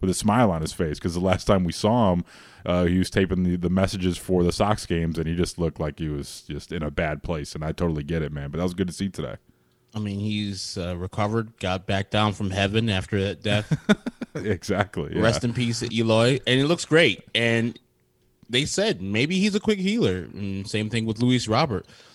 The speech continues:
Speaker 2: These guys are premium athletes. And
Speaker 1: By the way, Luis
Speaker 2: this
Speaker 1: Robert, before we forget, he was, uh, he appeared in someone's Instagram story two days ago
Speaker 2: Oh, Jesus.
Speaker 1: without crutches.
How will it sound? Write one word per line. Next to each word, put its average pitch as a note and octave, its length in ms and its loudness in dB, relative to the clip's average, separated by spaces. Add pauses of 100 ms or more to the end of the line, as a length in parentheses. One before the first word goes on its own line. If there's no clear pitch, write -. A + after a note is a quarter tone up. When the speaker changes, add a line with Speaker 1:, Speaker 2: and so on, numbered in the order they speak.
Speaker 2:
These F#2 160 -10
guys G2+ 280 0
are G#2+ 80 -2
premium G#2+ 520 -2
athletes. A#2 600 -2
And G2 380 0
Speaker 1:
By C3+ 100 8
the C#3+ 80 10
way, D3 180 10
Luis B2+ 220 8
Speaker 2:
this C#3 60 2
Speaker 1:
Robert, C3+ 260 10
before B2 200 6
we A#2 40 6
forget, A2+ 380 4 (240)
he D#3+ 340 4 (300)
was, G#2 340 6
uh, F#2+ 120 4
he G#2+ 200 6
appeared A2 380 6
in F#2+ 160 4
someone's G2+ 360 6
Instagram F#2 600 2
story F2+ 420 4
two F3+ 240 -2
days G#2 300 4
ago E2 400 0 (220)
Speaker 2:
Oh, B2 140 2
Jesus. A#2+ 360 0
Speaker 1:
without A#2 340 10
crutches. - 580 4